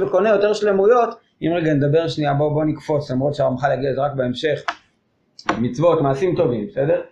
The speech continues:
אדם קיים מצווה, זה לא משהו חיצוני, קיימתי מצווה, בסוף יהיה לי שכר. אלא במצווה הזאת עצמה, קניתי בנפש שלי איזושהי שלמות שהדביקה אותי עוד בהשם יתברך.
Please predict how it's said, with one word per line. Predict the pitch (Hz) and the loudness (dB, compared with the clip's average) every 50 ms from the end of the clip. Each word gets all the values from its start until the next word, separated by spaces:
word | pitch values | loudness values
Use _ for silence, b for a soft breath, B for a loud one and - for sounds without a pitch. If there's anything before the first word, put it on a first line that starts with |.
| _ _ _ _ _ _ _ _ _ _ _ _ _ _ _ _ _ _ _ _ _ | _ _ _ _ _ _ _ _ _ _ _ _ _ _ _ _ _ _ _ _ _
אדם | - 131 139 165 196 202 202 202 202 202 - - - | -2 0 2 4 4 4 2 2 0 -4 -6 -10 -6
קיים | - 165 175 190 185 | -2 0 2 2 2
מצווה, | 165 151 - - 147 135 139 135 151 180 - - - _ _ _ _ _ - | 0 0 -2 -2 -2 0 0 0 0 -2 -4 -10 -16 _ _ _ _ _ -10
זה | 117 127 156 | -4 -2 0
לא | 190 262 294 294 | 2 2 2 2
משהו | 254 240 226 190 | 2 0 0 0
חיצוני, | 208 202 208 202 170 160 | 0 0 0 0 0 0
קיימתי | - 180 196 214 208 226 220 | 2 2 2 2 2 0 0
מצווה, | 196 190 170 - 180 220 277 294 254 214 | 0 0 -2 0 0 2 2 4 2 2
בסוף | 196 208 220 220 220 196 | 2 2 0 0 2 2
יהיה | 202 202 | 2 2
לי | 202 190 180 | 2 0 0
שכר. | - 180 147 - 151 139 127 120 - - _ _ _ _ _ _ _ _ _ _ _ _ _ _ _ _ _ - - - | 0 -2 -2 0 0 0 0 -2 -4 -8 _ _ _ _ _ _ _ _ _ _ _ _ _ _ _ _ _ -10 -4 -2
אלא | 151 160 160 165 165 170 - - - - _ _ _ _ | 0 2 4 4 2 2 -2 -4 -10 -16 _ _ _ _
במצווה | - 139 147 160 160 170 165 - 175 190 247 262 | -4 0 0 2 0 0 -2 -2 0 4 4 6
הזאת | 254 233 208 226 220 214 180 - | 6 6 4 2 2 2 0 0
עצמה, | - - 165 160 156 160 180 208 - - - _ _ _ | 0 0 0 0 0 0 0 -2 -4 -8 -14 _ _ _
קניתי | _ - 165 160 208 262 269 226 254 | _ -2 0 0 0 0 0 0 -2
בנפש | 220 185 190 185 185 202 254 247 240 220 - - | 0 0 2 2 2 2 0 0 -2 -4 -4 -2
שלי | 185 175 180 | -2 0 0
איזושהי | 185 208 226 - 202 196 | 0 0 -2 -4 -4 -6
שלמות | 156 - 202 202 196 208 247 277 254 - | -6 -2 0 0 2 2 2 2 2 0
שהדביקה | - 202 185 165 160 160 196 262 269 262 269 | 0 0 0 0 0 0 0 -2 0 2 2
אותי | 254 240 226 214 | 2 2 2 2
עוד | 220 226 226 202 | 2 2 2 2
בהשם | 202 185 170 - 185 180 165 | 2 0 2 0 0 0 0
יתברך. | 151 147 139 131 120 110 101 - | -2 0 -2 -2 -2 -2 -4 -6